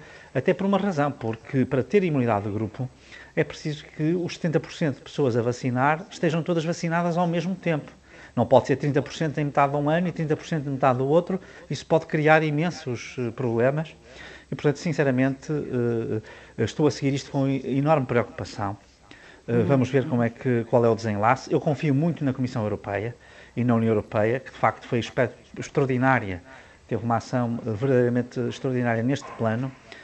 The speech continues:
Speaker 1: E, portanto, enfim, eh, eh, aguardo agora os desenvolvimentos, mas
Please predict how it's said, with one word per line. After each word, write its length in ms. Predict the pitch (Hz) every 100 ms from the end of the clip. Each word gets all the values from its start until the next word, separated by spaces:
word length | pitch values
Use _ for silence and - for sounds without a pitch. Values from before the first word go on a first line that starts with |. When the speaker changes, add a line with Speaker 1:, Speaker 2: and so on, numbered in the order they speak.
| -
Speaker 1:
E, 40 | -
portanto, 680 | - - 123 113 139 131 120
enfim, 280 | 123 - 104 -
eh, 520 | 101 101 101 98 101 92 -
eh, 80 | -
aguardo 400 | 117 127 127 120
agora 300 | 110 120 120
os 80 | 113
desenvolvimentos, 680 | - 120 123 123 131 151 -
mas 420 | 143 135 - -